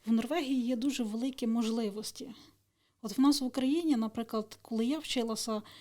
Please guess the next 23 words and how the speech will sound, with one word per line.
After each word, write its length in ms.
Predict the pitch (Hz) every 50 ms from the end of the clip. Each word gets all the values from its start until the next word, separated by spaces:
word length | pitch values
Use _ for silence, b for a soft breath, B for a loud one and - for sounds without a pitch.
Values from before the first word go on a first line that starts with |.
| B B B B B B _
в 20 | 247
нас 180 | 247 262 226
було 240 | 226 226 247 233 240
так: 320 | 233 - 220 208 214 - - -
я 200 | 285 233 247 269
хотіла 400 | - 285 - - 302 294 269 240
йти 180 | 226 - 269
вчитися 460 | 254 - - 247 247 254 - - 254 240
на 100 | 240 240
юриста, 600 | 226 233 254 339 453 480 480 - - - 220 220 -
але 380 | 240 226 240 254 247 262 - - - _ _
то 100 | - 320
було 460 | 254 277 262 254 269 277 269 277 - - _ _ _ _ _ _ 285
важко 480 | 214 226 233 302 - - - - 262
через 280 | 254 - 240 226 226 -
те, 140 | - 262 247
що 260 | - 254 240 269 294 - _ _ _ _ _ _
скільки 380 | - - - 330 320 - 285
мама 340 | 247 254 269 269 254 240 233
з 40 | 240
татом 300 | - 254 240 247 240 226
має 240 | 226 226 233 226 220
грошей 600 | 220 220 233 247 240 - 320 403 453 453 - -